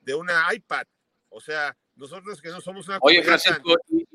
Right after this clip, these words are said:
Speaker 2: y, y
Speaker 1: Señor.
Speaker 2: preguntándote en este tema que ya, que, que te metiste, sí, el tema que, que tú dominas más que cualquier persona que nosotros podemos estar aquí en, en, en, en Todo Deporte.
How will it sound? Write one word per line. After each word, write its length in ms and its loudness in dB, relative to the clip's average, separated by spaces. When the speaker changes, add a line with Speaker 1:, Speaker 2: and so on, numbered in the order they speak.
Speaker 2:
y, 280 4
y 40 -6
Speaker 1:
Señor. 160 2
Speaker 2:
preguntándote 580 0
en 80 2
este 200 0
tema 420 2
que 120 4
ya, 420 6
que, 400 4
que 80 0
te 160 2
metiste, 420 0
sí, 120 4
el 140 2
tema 380 2
que, 400 2
que 420 2
tú 160 0
dominas 560 2
más 320 2
que 180 -8
cualquier 400 0
persona 460 -2
que 80 -8
nosotros 500 -6
podemos 460 -2
estar 300 0
aquí 280 0
en, 200 -4
en, 180 -10
en, 180 -20
en 280 -20
Todo 280 6
Deporte. 480 2